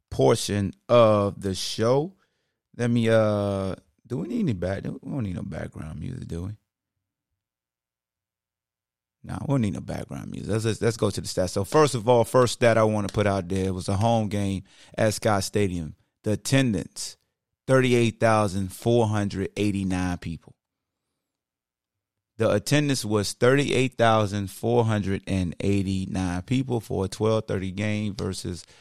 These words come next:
a A C C foe. All right.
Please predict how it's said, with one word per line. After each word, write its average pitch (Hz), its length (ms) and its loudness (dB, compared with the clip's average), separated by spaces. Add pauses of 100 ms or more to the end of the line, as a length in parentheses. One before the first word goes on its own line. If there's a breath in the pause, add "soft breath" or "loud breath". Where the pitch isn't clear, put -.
(240 soft breath)
a 85 140 -6
A 101 140 2
C 98 220 -4
C 80 540 -8
foe. - 340 -14 (560)
All 131 160 8
right. 107 220 6